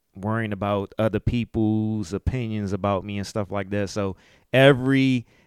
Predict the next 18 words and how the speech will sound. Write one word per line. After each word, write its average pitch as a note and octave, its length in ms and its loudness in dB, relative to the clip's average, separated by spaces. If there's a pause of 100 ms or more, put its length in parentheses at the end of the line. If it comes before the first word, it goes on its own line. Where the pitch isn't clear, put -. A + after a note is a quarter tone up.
(160)
every C#3+ 440 6
week C3 500 6 (280)
is G#2+ 160 2
a G2+ 80 2
challenge B2 600 0
for G2 180 -4
me F#2 180 -6 (220)
'cause G#2+ 160 0
I A#2 120 4
go A2+ 200 8
through, A2+ 220 4
like G2+ 180 2
you A2+ 140 -2
talk A2+ 280 0
about G#2 220 4
the G2+ 60 -6
to-do A2+ 420 0
list. F#2+ 420 0